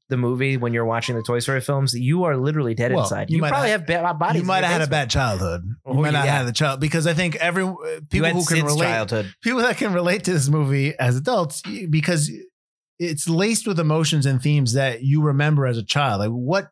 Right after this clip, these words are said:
Speaker 2: child didn't think that his toys came to life or his or her toys came to life? What, what child did not, you know, actively play with their toys that animated them and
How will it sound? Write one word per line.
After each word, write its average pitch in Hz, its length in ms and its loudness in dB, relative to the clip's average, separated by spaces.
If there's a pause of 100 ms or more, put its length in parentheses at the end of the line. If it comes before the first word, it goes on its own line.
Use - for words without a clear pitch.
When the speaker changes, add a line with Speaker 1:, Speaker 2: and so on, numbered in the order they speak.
(680)
Speaker 2:
child 147 460 0
didn't 147 280 0
think 143 260 0
that 127 120 0
his 127 180 2
toys 135 260 2
came 120 200 0
to 110 80 0
life 104 280 -2
or 101 80 -2
his 113 160 2
or 110 60 2
her 107 80 0
toys 110 240 0
came 101 140 -4
to 104 80 -4
life? - 200 -6
What, 127 280 -6
what 131 160 -2
child 143 220 2
did 127 100 0
not, 135 260 2 (300)
you 160 100 0
know, 123 220 0 (500)
actively 175 560 0
play 175 300 0
with 147 140 0
their 139 140 0
toys 147 560 0
that 127 320 0
animated 156 480 2
them 143 180 2
and 131 340 0